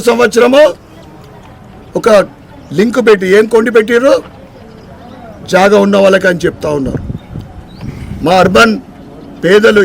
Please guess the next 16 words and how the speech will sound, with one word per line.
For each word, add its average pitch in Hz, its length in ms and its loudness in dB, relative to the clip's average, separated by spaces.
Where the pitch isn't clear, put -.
ఎక్కడ 240 240 0
జాగాలు 214 320 0
దొరుకుతాయి? 202 340 -2
అర్బన్లో 190 400 0
మూడు 208 180 4
వేల 208 200 4
ఐదు 208 140 0
వందలు 208 240 2
అని 202 120 -2
చెప్పి 202 200 -2
ఈ 208 120 0
రోజు 226 200 2
వరకు 214 300 0
కూడా 240 120 2
సగం 202 280 0
భర్తీ 185 240 0